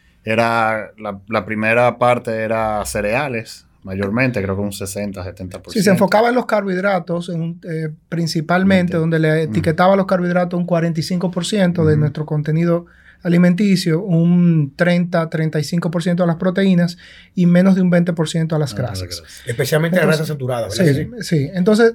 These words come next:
Speaker 2: mira, eh, a partir de ahí, eh, surge la, las evaluaciones. Evidentemente, desde que comenzó a evaluarse el colesterol a principios de la, del siglo,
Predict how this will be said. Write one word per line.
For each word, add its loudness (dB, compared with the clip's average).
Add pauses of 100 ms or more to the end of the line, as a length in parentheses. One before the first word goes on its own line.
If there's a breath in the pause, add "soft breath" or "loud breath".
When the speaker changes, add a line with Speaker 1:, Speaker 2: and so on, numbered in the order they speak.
Speaker 2:
mira, 2 (140)
eh, 2 (420 soft breath)
a -2
partir 0
de 4
ahí, 2 (100)
eh, 2
surge 0 (320)
la, 4
las 2
evaluaciones. 2
Evidentemente, 2
desde 0
que -6
comenzó -2
a 0
evaluarse 0
el -6
colesterol -2
a -2
principios -2
de 0
la, -2
del -4
siglo, -4